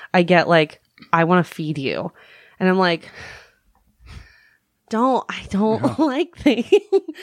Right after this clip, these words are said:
Speaker 1: I don't
Speaker 2: Also,
Speaker 1: like
Speaker 2: there's
Speaker 1: things.
Speaker 2: ways to, like, compliment your, like, you, how you look and your
Speaker 1: Yeah.
Speaker 2: body without making it about your size. Like,
Speaker 1: I
Speaker 2: you can just say, like, "I love your body" is a
Speaker 1: Yeah.
Speaker 2: thing you can say to any person.
Speaker 1: Any person.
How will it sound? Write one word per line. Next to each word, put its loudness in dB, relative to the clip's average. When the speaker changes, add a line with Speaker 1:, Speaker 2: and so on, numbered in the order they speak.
Speaker 1:
I -2
don't -6
Speaker 2:
Also, 2
Speaker 1:
like 0
Speaker 2:
there's 2
Speaker 1:
things. -4
Speaker 2:
ways 4
to, 0
like, -2
compliment -4
your, -4
like, -4
you, 0
how -2
you -4
look -2
and -6
your -2
Speaker 1:
Yeah. -2
Speaker 2:
body 2
without 0
making -8
it -4
about -2
your -10
size. -6
Like, 2
Speaker 1:
I -12
Speaker 2:
you -4
can -8
just -2
say, 0
like, 0
"I 0
love -2
your -2
body" -2
is 2
a 2
Speaker 1:
Yeah. 0
Speaker 2:
thing 2
you 0
can -2
say 0
to -2
any 0
person. -12
Speaker 1:
Any 4
person. -2